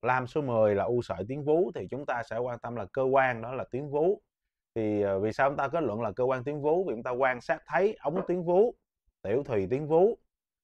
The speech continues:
vỏ bao quanh sợi u. À, cái mục tiêu thì chúng ta có bốn mục tiêu ha. Mục tiêu thứ nhất là các tiểu thùy tuyến vú,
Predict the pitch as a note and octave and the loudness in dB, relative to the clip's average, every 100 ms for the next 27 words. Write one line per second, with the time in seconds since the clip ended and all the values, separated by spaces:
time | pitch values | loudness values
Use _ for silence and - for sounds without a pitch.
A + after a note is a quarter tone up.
0 | _ - F2 G#2 C#3+ C3 B2+ A#2 A2+ A#2+ | _ -10 -4 -4 2 2 2 -4 -2 -4
1 | A#2 A2+ G#2+ F#2+ G#2+ B2+ - _ _ _ | -4 -10 -10 -4 2 2 2 _ _ _
2 | _ _ _ _ _ _ _ _ _ - | _ _ _ _ _ _ _ _ _ -6
3 | B2 A#2 E3+ D3+ - D3 D#3 D3 B2+ A#2+ | -4 -2 -2 -2 2 6 8 6 4 0
4 | C#3+ C3+ C3 D3 D#3 G#3 E3+ - C#3 C#3 | 2 2 2 0 0 0 -2 2 4 4
5 | C#3+ C#3+ - _ _ _ A2+ - D3+ E3 | 2 -2 -4 _ _ _ -6 0 0 2
6 | F#3 G#3+ - _ A2 G2+ - F3 G3 - | 0 -2 -4 _ -2 -2 0 0 0 -2
7 | G#2+ A#2+ D3 B2+ G#2 F#2 D3+ E3 E3+ A#3 | 0 0 2 2 2 2 -2 2 4 4